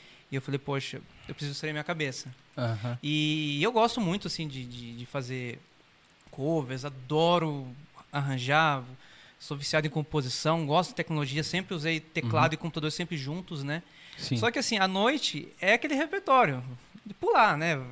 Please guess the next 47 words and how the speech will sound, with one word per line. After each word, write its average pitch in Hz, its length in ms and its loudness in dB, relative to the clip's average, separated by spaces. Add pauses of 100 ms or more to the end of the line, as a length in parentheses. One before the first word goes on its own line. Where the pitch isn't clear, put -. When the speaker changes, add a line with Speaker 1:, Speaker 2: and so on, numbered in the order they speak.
Speaker 1:
Aí 143 100 -2
você - 100 -6
toca, 254 300 0
o - 20 -6
povo 233 260 -4
gosta, 190 680 4
aquela 165 140 0
Speaker 2:
Sim. 131 60 2
Speaker 1:
coisa 131 160 0
dançante, 185 720 -2
né? 165 200 -4 (460)
É 247 100 6
legal, 151 440 4 (240)
é, 147 80 -4 (180)
é 180 40 0
uma 202 140 2
outra 214 280 -2
vibe, 127 320 -4 (200)
né? 131 200 -4
Speaker 2:
É, 156 140 4
Speaker 1:
Tocar 160 140 6
Speaker 2:
é - 20 10
Speaker 1:
na 160 60 10
Speaker 2:
bom 165 120 12
Speaker 1:
noite. 185 160 12
Speaker 2:
explicar 180 300 8
pro - 100 -10
pessoal 175 320 4
que - 80 -6
você 175 220 2
é 175 40 -2
tecladista, 151 920 2
of-, 151 340 -4
é, 120 180 0
né? 165 200 2 (200)
Pianista 135 460 2
também, 147 380 0
né? 170 120 2
Speaker 1:
É, 147 240 4 (220)
exatamente. 135 460 -2
Speaker 2:
Pianista, 139 520 6
e 190 360 8
você 180 580 6
toca 180 320 4
na 180 80 4
noite 170 320 4
num, 175 220 4